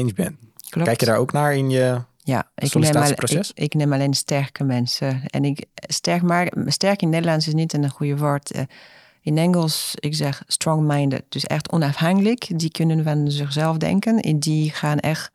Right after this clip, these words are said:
Speaker 2: vechten voor hun eigen idee. En dat vind ik superbelangrijk, dat iemand gaat aan mijzelf vragen, "Maar waarom doen we dat?" En zelf als ik een antwoord geef, dat ze gaan nog een keer, "Maar waarom? Maar waarom echt?"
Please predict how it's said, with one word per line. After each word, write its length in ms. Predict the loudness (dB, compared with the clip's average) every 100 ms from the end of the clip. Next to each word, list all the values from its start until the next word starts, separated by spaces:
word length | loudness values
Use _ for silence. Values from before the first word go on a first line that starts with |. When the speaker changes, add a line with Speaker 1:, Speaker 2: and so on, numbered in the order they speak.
| -20 -20 -20 -12
Speaker 2:
vechten 480 | -2 -2 0 -2
voor 220 | 0 -2 -2
hun 180 | -2 -2 _ _ _
eigen 400 | -2 0 2 0
idee. 440 | 2 0 0 -4 -10 _ _ _ -20 _ -8
En 160 | -2
dat 140 | -2 0
vind 160 | 0
ik 120 | 0
superbelangrijk, 760 | 0 -4 -2 0 2 2 2 0
dat 140 | -2 0
iemand 320 | 2 2 0
gaat 460 | -2 -2 -4 -10 -8
aan 240 | -2 2 4
mijzelf 760 | 4 2 2 2 0 -4 -18 _ _ _
vragen, 560 | -6 -2 -2 0 -2 -2
"Maar 180 | 0 0
waarom 320 | 2 4 4
doen 200 | 4 0
we 120 | -2 -6
dat?" 280 | -10 -14 -20 _ _ _ _ _ _
En 160 | -2 2
zelf 240 | 2 2
als 120 | 0
ik 120 | -2 0
een 100 | 2
antwoord 460 | 4 4 2 -2
geef, 220 | -2 -2
dat 160 | -2 -2
ze 120 | -2
gaan 160 | -2 -2
nog 100 | 0
een 100 | -2
keer, 160 | -2 -6
"Maar 180 | -6
waarom? 340 | -6 0 2 2
Maar 160 | 2 0
waarom 280 | 2 2 0
echt?" 520 | 0 -2 -2 -8 -8